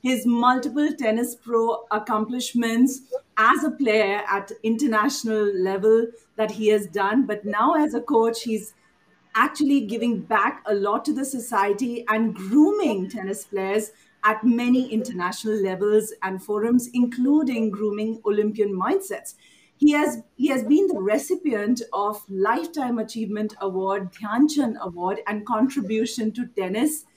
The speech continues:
And he is also the chair for the selection committee of the All India Tennis Association. He contributes and advises very religiously there.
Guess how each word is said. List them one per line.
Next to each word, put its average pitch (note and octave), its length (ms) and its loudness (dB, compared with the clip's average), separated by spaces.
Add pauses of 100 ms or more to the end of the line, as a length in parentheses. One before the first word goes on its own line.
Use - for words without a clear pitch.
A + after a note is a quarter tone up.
(420)
And A#3 200 4
he D#4 300 6
is - 200 0
also B3 560 2
the A#3 140 0
chair A#3 380 -4
for C4+ 180 -4
the E4+ 100 -6
selection B3 840 -4
committee G#3+ 600 -2 (420)
of B3 320 0
the C4+ 180 -2
All A#3 300 4
India G#3 520 0
Tennis G3+ 380 -4
Association. G3+ 920 0
He B3+ 120 2
contributes B3+ 920 -2 (280)
and A3+ 140 0
advises G3 760 0
very G#3 280 -2
religiously G3 680 -2
there. F3+ 400 -8